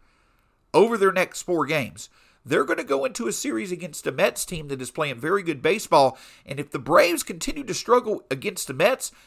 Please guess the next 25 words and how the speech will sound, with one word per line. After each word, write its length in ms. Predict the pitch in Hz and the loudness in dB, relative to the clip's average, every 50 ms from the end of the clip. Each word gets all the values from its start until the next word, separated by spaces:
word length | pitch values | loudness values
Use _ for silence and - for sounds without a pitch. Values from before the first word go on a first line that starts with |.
| _ _ _ | _ _ _
they 180 | 127 123 170 208 | -4 -2 -2 0
will 140 | 190 175 | 0 -2
then 260 | 151 139 226 302 311 302 | -2 -2 -2 -4 -4 -4
find 320 | - - 262 247 247 240 | 0 2 4 4 4 2
themselves 480 | 233 202 185 - - 226 220 214 196 180 | -4 -6 -4 -2 2 2 2 2 0 -4
in 80 | 156 | -8
a 60 | 147 | -10
pretty, 580 | 143 - - - 247 285 294 302 269 226 196 - _ _ - | -12 -12 -10 -8 -6 -6 -6 -6 -8 -10 -12 -16 _ _ -10
you 80 | - | -6
know, 100 | - 254 | -4 -4
significant 680 | 247 - - - 175 170 226 233 - 226 185 175 - - | -4 -6 -8 -12 -8 -6 -6 -6 -6 -8 -10 -10 -12 -8
hole 240 | - - 220 226 208 | -2 0 2 2 2
when 140 | 175 151 135 | 0 -2 -8
it 80 | 123 | -8
comes 220 | - 180 180 175 151 | -8 -8 -8 -8 -10
to 60 | 165 | -12
the 100 | 151 160 | -12 -10
division. 480 | 143 170 190 294 285 185 190 107 113 - - - - - _ _ | -10 -8 -8 -8 -6 -6 -8 -12 -12 -16 -20 -20 -20 -20 _ _
Again, 480 | - 185 185 175 - 226 226 214 196 175 | 0 0 0 0 -2 -6 -6 -6 -4 -2
nothing 380 | 196 240 302 - - 147 135 | 0 0 0 0 -4 -10 -8
that 180 | 127 - - - | -8 -8 -6 -6
they 120 | 190 196 | -6 -6
cannot 420 | 185 - - 180 170 196 190 - - | -6 -8 -10 -4 -2 0 0 0 0
overcome. 920 | - 180 165 - 135 135 - - - - - 339 320 180 - 113 156 - - _ _ _ _ _ _ _ _ _ _ _ _ _ _ _ _ _ _ _ _ _ _ _ _ _ _ _ - | 0 -2 0 0 -2 -4 -4 -4 -2 0 2 2 2 0 -2 -4 -12 -20 -20 _ _ _ _ _ _ _ _ _ _ _ _ _ _ _ _ _ _ _ _ _ _ _ _ _ _ _ 10
But 460 | - 294 339 302 214 - - - | 12 12 12 12 10 4 -6 -16